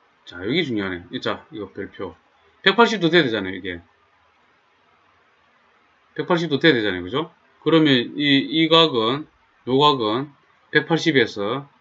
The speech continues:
그죠? 빼기 이 엑스 마이너스 십을 이걸 빼줘야죠. 맞죠? 빼주게 되면은 백팔십 빼기 이 엑스 더하기 십은,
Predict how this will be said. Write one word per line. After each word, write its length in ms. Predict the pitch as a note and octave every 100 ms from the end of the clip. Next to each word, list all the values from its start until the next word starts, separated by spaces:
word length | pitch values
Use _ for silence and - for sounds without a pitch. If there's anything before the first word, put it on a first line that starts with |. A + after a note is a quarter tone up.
| _ _ _ _ _ _ _ _ _ _ _ _ _ -
그죠? 260 | A2 C3+ -
빼기 460 | F3+ F3 E3+ F#2+ - _ _ _ _ _ _ _ _ -
이 240 | A2+ B2
엑스 500 | D3 C#3+ - D3+ D#3 B2+
마이너스 360 | G#2+ A#2 G#2+
십을 260 | - A#2+ -
이걸 240 | D3 C#3 C3
빼줘야죠. 540 | C3+ C#3+ B2+ - F2 _ _ _ _ _ _ -
맞죠? 500 | A#2 - G2+ A#2 -
빼주게 360 | C3+ C#3 D#3 B2+
되면은 560 | B2 A2+ A2+ A#2+ F2 - _ _ _ _ _ _ _
백팔십 1200 | C3+ C#3 - _ - C#3+ C#3+ C#3 - C#3+ C3+ -
빼기 420 | C3 A#2+ A#2 G2+
이 200 | G#2 A#2
엑스 600 | B2+ B2 - - C#3 C3+ A#2+
더하기 320 | G#2+ G#2 G2
십은, 1000 | - A2 F2+ _ _ _ _ B2+ F3+